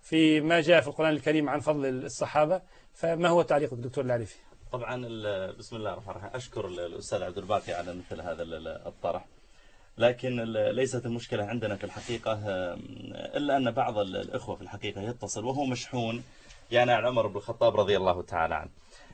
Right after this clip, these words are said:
Speaker 2: لذلك ال-، الله سبحانه وتعالى لما ذكر هؤلاء ال-، ال-، الصحابة قال: "وعد الله الذين آمنوا منهم وعملوا الصالحات مغفرة وأجرا عظيما". لا يعني أن بعض الصحابة ليسوا من المؤمنين، إنما جعل الله تعالى من، آه، جمع بين الوصفين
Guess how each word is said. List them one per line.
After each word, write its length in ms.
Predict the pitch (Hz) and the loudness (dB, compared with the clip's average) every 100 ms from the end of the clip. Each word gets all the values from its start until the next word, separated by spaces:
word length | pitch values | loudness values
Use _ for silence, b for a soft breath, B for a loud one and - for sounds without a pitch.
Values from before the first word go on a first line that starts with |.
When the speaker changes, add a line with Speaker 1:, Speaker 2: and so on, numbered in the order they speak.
| b | b
Speaker 2:
لذلك 460 | - 123 143 131 - | 4 10 10 8 4
ال-، 300 | 113 107 101 | 6 6 6
الله 260 | - 120 120 | 4 6 4
سبحانه 300 | 104 113 104 | 2 -2 0
وتعالى 360 | 95 104 107 | 2 2 4
لما 240 | 98 95 104 | 2 2 4
ذكر 220 | 131 113 | 4 4
هؤلاء 540 | 87 92 90 90 85 | 0 0 0 0 0
ال-، 140 | 82 80 | -2 -8
ال-، 180 | 82 95 | -8 -8
الصحابة 460 | - 101 98 87 | -4 -2 0 -2
قال: 200 | 92 113 | 4 4
"وعد 260 | 120 107 107 | 6 6 4
الله 260 | 107 107 | 2 2
الذين 300 | 101 98 104 | 2 0 0
آمنوا 440 | 92 - 104 92 92 | 0 0 0 0 -2
منهم 320 | 107 92 92 | -4 -4 -4
وعملوا 240 | 90 104 92 | -4 -2 -4
الصالحات 500 | - - 95 98 95 | -4 -2 2 0 0
مغفرة 320 | 85 107 98 | -6 -2 -4
وأجرا 420 | 101 104 104 90 | -2 -4 -2 -4
عظيما". 280 | 85 95 98 | -4 -4 0
لا 140 | 107 151 | 4 6
يعني 300 | 143 143 123 | 6 4 4
أن 160 | 120 | 4
بعض 200 | 117 123 | 2 2
الصحابة 500 | 110 - - 127 113 | 0 0 0 2 4
ليسوا 300 | 113 135 127 | 2 0 -2
من 100 | 110 | -2
المؤمنين، 500 | 95 92 82 92 - - b b b b b - | -2 -4 -4 -4 -4 -8 b b b b b 0
إنما 320 | 151 151 143 | 4 6 6
جعل 300 | 127 151 143 | 6 6 6
الله 320 | 135 127 120 | 6 4 2
تعالى 560 | 117 113 110 127 139 - b b b - - | 2 2 4 6 6 4 b b b -20 -2
من، 360 | 127 120 110 - | 4 4 4 -2
آه، 560 | - - 82 92 87 90 | -8 -4 0 2 2 2
جمع 440 | 95 160 156 113 | 6 6 6 4
بين 320 | 107 143 143 | 6 4 6
الوصفين 600 | 135 117 127 - 110 80 | 4 4 4 4 2 0